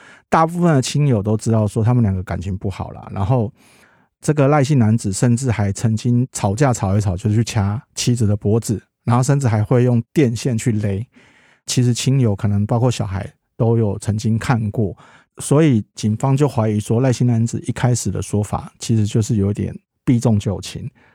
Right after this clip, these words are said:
那当然这个还是需要证据嘛。后来警方就先循着赖姓男子的说法，把这个李姓妻子的尸块一个一个去找，找到之后呢，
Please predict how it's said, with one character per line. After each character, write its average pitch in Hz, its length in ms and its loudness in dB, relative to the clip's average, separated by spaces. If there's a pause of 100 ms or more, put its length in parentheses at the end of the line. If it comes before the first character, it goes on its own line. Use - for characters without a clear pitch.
(120)
那 151 140 4
当 151 180 2
然 131 200 4
这 147 100 0
个 139 140 2
还 113 120 2
是 135 120 0
需 123 160 -4
要 117 120 0
证 104 300 -2
据 101 280 -6
嘛。 - 100 -12 (480)
后 185 200 2
来 120 280 2 (340)
警 113 220 2
方 151 220 2
就 156 140 4
先 147 240 2
循 113 400 0
着 107 440 -4 (240)
赖 151 120 4
姓 143 140 2
男 120 140 4
子 113 100 0
的 101 60 2
说 117 180 -2
法， - 380 -8
把 92 280 -4 (240)
这 - 140 -2
个 110 340 2
李 95 120 -2
姓 131 180 -2
妻 120 260 -2
子 95 200 -6
的 - 280 -10 (440)
尸 - 200 -2
块 107 240 0 (200)
一 123 120 0
个 113 140 2
一 110 80 2
个 110 100 0
去 113 140 0
找， - 240 -8 (640)
找 104 200 0
到 156 160 4
之 143 140 -4
后 131 240 4
呢， 107 320 2